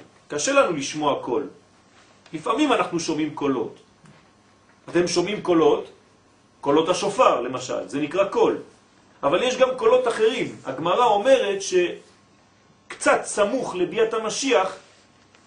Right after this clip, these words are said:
שומעים קולות. מה זאת אומרת ששומעים קולות?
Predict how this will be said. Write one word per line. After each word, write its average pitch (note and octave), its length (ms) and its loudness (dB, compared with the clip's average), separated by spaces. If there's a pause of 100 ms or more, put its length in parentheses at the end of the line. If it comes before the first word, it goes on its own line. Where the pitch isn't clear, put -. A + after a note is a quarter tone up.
(200)
שומעים G#3 420 -2
קולות. F#3+ 460 0 (1300)
מה D#3+ 100 2
זאת - 160 -4
אומרת A#3+ 220 4
ששומעים G#3 520 -2
קולות? D3+ 500 0